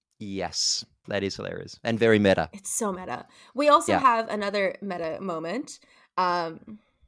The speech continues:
Speaker 2: which is just, it's so dumb. It's so, I think this is where my love of stupidity comes from.
Speaker 1: <laughs>
Speaker 2: Like, I have a real love of dumb things and stupid things, and they're so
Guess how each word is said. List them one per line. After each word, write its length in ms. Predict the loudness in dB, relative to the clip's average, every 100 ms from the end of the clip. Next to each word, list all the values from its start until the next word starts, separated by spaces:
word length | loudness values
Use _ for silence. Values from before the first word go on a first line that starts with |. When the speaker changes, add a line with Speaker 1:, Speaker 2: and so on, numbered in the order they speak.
| _ _ _ -20 -20 _ _ _
Speaker 2:
which 340 | -10 -8 -8 -8
is 560 | -4 -2 -2 -4 -8 -10 -16 _ _ _ _ _ _ _ _ _ _ _ -10
just, 360 | -8 -8 -12 _ _ _ _
it's 180 | -18 -12
so 520 | -8 -6 -6 -6 -10 -12
dumb. 480 | -14 -14 -16 -18 -20 _ -16
It's 200 | -10 -10
so, 240 | -8 -10 -8 -6 -2 2
I 80 | 2
think 240 | 2 -4
this 140 | -4
is 140 | -2 0
where 140 | 0
my 140 | 2 2
love 240 | 2 2
of 100 | 0
stupidity 600 | -4 -6 -6 -6 -2 -4
comes 280 | -2 -4 -4
from. 260 | -4 -4 -8
Speaker 1:
<laughs> 60 | _ -18 -18 -16 -16 -6 2
Speaker 2:
Like, 140 | 4
I 120 | 4
have 220 | 4 2
a 120 | 2 -4
real 360 | -4 0 0 0
love 380 | 0 0 0 -2
of 220 | -6 -6 -12
dumb 320 | -2 -2 -2
things 460 | -8 -8 -8 -8 -10
and 160 | -10 -10
stupid 580 | -10 -6 -6 -4 -6
things, 320 | -6 -8 -10 -10
and 140 | -6
they're 100 | -4
so 420 | -4 -2 0 0